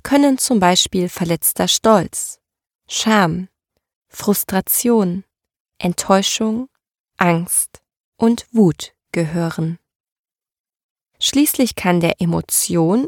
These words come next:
und der Reaktion noch ein weiterer Schritt zwischengeschaltet werden,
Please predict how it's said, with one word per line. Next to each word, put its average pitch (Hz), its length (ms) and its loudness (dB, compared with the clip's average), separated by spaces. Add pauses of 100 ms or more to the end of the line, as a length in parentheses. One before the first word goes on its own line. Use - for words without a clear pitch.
und 254 320 -2
der 196 300 0
Reaktion 208 1000 0 (400)
noch 269 180 2
ein 240 340 2
weiterer 208 500 0
Schritt - 360 0 (140)
zwischengeschaltet 170 1080 0
werden, 190 460 2